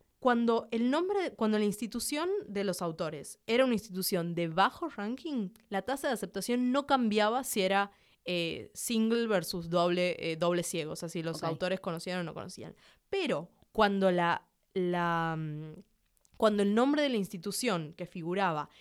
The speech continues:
Speaker 1: era una institución importante, de alto prestigio, o los autores eran muy conocidos, había una tendencia, no les da significativo, pero es un trabajo, había una tendencia bastante clara de que cuando la,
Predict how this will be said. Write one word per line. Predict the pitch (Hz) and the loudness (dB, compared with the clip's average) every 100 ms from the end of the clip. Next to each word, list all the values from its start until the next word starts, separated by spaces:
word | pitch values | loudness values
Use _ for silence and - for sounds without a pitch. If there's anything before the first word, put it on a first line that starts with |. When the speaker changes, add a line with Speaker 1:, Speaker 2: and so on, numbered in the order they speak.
| - | -2
Speaker 1:
era | 208 | 2
una | 240 | 4
institución | 214 - 170 180 202 175 | 2 -2 -8 -2 -2 -2
importante, | 180 170 170 165 - 214 185 160 | -4 -2 -2 -2 2 4 2 0
de | 151 | 0
alto | 165 175 202 | -2 -2 -4
prestigio, | 185 - 240 208 185 | -4 -4 -4 -2 -2
o | - | -2
los | 175 180 | -4 -4
autores | 160 220 233 214 | -2 0 0 -2
eran | 170 165 | -4 -2
muy | 180 196 | -2 0
conocidos, | 214 220 247 240 214 294 - - - - | -2 0 0 -2 -4 -6 -14 -20 -14 -2
había | 220 254 | 0 2
una | 285 285 | 0 -2
tendencia, | 202 208 233 214 208 220 | -2 0 2 0 -2 -4
no | 247 | 0
les | 285 | 0
da | 285 | 0
significativo, | 277 196 - 180 220 254 | 0 -4 -4 -2 0 0
pero | - | -2
es | 185 - - | -6 -10 -10
un | 185 196 | -8 -4
trabajo, | 160 165 - - | -2 -2 -4 -2
había | 185 | 2
una | 226 233 | 2 2
tendencia | 196 190 180 165 | 2 0 0 -2
bastante | 170 - - 277 294 277 | -2 0 2 2 0 -4
clara | 247 240 202 240 - - _ | -2 -2 -2 -6 -10 -20 _
de | 196 196 | -4 -2
que | 190 | -6
cuando | - 190 185 | -2 0 2
la, | 185 | 2